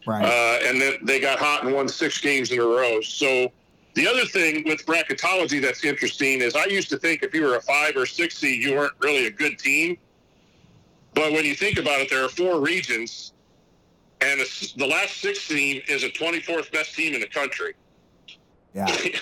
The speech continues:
Speaker 2: So
Speaker 1: Yeah.
Speaker 2: when we look at, oh, it's great to be ranked in the top twenty-five, well, your twenty-fifth best team is your number one seven seed. And no one usually predicts a seven seed to win, uh, but that's how tight it is. When a seven seed wins its first game and then it plays a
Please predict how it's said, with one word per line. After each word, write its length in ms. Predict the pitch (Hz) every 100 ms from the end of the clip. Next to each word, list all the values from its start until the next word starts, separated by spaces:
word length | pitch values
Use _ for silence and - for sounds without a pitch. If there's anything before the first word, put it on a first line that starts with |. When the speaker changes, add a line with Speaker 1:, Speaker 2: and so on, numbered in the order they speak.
| - - -
Speaker 2:
So 260 | - 175 156
Speaker 1:
Yeah. 140 | 151
Speaker 2:
when 80 | 156
we 100 | 175
look 240 | 190 196 170
at, 160 | 156 -
oh, 180 | 156 170
it's 160 | 151 -
great 240 | 143 -
to 60 | 131
be 120 | 147
ranked 280 | 147 160 151
in 80 | 139
the 60 |
top 260 | 135 160 156
twenty-five, 540 | 151 143 131 175 165 131
well, 100 | 139
your 140 | 135
twenty-fifth 580 | - 196 208 - 190 -
best 260 | 160 160 -
team 180 | 185 165
is 160 | 123
your 80 | 131
number 240 | 147 151
one 220 | 143 143 123
seven 360 | 156 151 131
seed. 300 | 101 107 92 - _ _ _ _ _ -
And 120 | 135 143
no 100 | 185
one 160 | 196
usually 380 | 165 180 160 156
predicts 360 | 139 135 139 -
a 60 |
seven 340 | 135 165 165 143
seed 300 | - 135 117
to 80 | 123
win, 400 | 180 156 120 110 _ _ _ _ _ -
uh, 160 | 127
but 160 | 123 143
that's 180 | 170 185
how 160 | 170 147
tight 280 | 160 170 143
it 100 | 113
is. 220 | 110 113
When 140 | 127
a 20 |
seven 340 | 120 165 165 156
seed 300 | - 165 151
wins 240 | 151 151
its 140 | 139 -
first 280 | 156 160
game 300 | - 151 151
and 100 | 139
then 80 | 139
it 80 | 139
plays 280 | 151 151
a 100 | 143